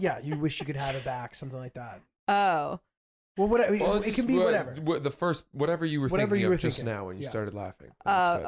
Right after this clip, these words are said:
Speaker 2: okay, okay, okay. Uh, when I was twenty-five, I found out that I had, um, adult mono for over a year, but I didn't get diagnosed 'cause I thought I was just depressed.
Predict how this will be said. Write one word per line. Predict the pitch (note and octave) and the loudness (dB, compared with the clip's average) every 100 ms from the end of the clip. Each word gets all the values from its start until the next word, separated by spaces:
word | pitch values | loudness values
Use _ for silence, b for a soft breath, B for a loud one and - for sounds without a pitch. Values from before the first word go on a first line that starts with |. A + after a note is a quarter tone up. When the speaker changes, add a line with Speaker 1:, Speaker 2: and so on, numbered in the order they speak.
| F3+ F#3+ | 0 0
Speaker 2:
okay, | G3 E3 | -2 -4
okay, | E3 - F#3+ | -4 -8 -8
okay. | G2+ G#2 - | -8 -8 -8
Uh, | - F#3+ F#3+ F#3 F3+ A#2 | -2 2 4 4 4 2
when | F#3+ G3 - | 0 -2 -2
I | F#3+ F#3 G3 G#3 G3+ - - | -2 0 0 0 -2 -6 -12
was | - G3 F#3 F3+ F3+ F3 F3+ - - | -4 0 4 4 2 0 -2 -10 -14
twenty-five, | - G3 G3 - F3+ E3+ E3 D#3+ F#3+ - - - | -8 -6 -6 -2 0 2 2 0 -4 -8 -20 -4
I | F#3 F3 | -2 -2
found | - F3 E3+ | -4 -4 -2
out | E3+ E3+ E3+ | 0 -2 -2
that | F3 | -4
I | E3+ E3+ | -2 -4
had, | E3 E3 E3 D#3 - - _ | -2 -4 -4 -6 -10 -16 _
um, | E3+ E3 - D#3 F3 E3+ - | -6 -4 -4 -8 -14 -16 -10
adult | F3 E3+ E3 F#3+ | -8 -4 -2 -2
mono | F3 F3 F3+ E3+ F3+ G#3+ _ _ | -4 -4 -4 -8 -8 -12 _ _
for | F#3+ | -8
over | F3+ F3+ F3+ F3 | -4 -4 -4 -6
a | |
year, | F3 F#3 F3 E3 F#3+ - _ _ | -6 -4 -4 -6 -12 -16 _ _
but | F#3 | -4
I | F3+ F3+ _ - | -4 -6 _ -8
didn't | F3+ F#3 | -8 -8
get | E3 - | -10 -6
diagnosed | F3+ E3+ F3 E3+ F3 | -4 -4 -8 -12 -12
'cause | - G3+ | -16 -14
I | F3+ | -10
thought | - F3 | -8 -6
I | |
was | E3+ F#3 | -8 -10
just | - F3+ - | -12 -14 -16
depressed. | - - F#3+ F#3 - - | -14 -12 -12 -14 -18 -20